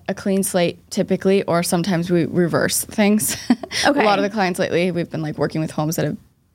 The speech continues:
Speaker 1: been, like, done and they didn't like them, and we're coming in and reversing everything. But if you're starting from a clean slate, very simple pieces. I always say, like,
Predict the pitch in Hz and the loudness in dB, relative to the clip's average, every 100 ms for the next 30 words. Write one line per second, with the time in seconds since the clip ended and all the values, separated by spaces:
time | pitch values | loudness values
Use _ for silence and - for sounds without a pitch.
0 | _ _ _ _ _ _ 165 160 160 - | _ _ _ _ _ _ -2 0 -2 -4
1 | - 165 165 160 156 147 151 160 - 185 | -4 -2 0 0 0 0 0 -2 0 2
2 | 185 151 147 170 - - 165 160 156 156 | 2 0 -2 -4 -4 -2 0 2 2 2
3 | 160 - - 190 202 226 262 262 262 - | 0 0 0 2 2 2 2 2 2 -6
4 | - - - 226 160 - 220 220 254 269 | -14 -16 -2 0 0 -2 -2 0 2 2
5 | 294 277 - 196 180 - - - - - | 2 0 0 0 0 0 -2 -2 -4 -10
6 | - - _ _ _ _ _ _ _ _ | -12 -20 _ _ _ _ _ _ _ _
7 | _ - 196 180 196 196 208 202 - - | _ -4 0 4 4 4 2 0 -2 -6
8 | - 180 175 175 156 - - 160 - - | 0 0 2 2 0 -2 -4 -2 0 -2
9 | - - 175 - 196 214 - 170 160 - | -2 0 2 2 2 2 2 2 2 0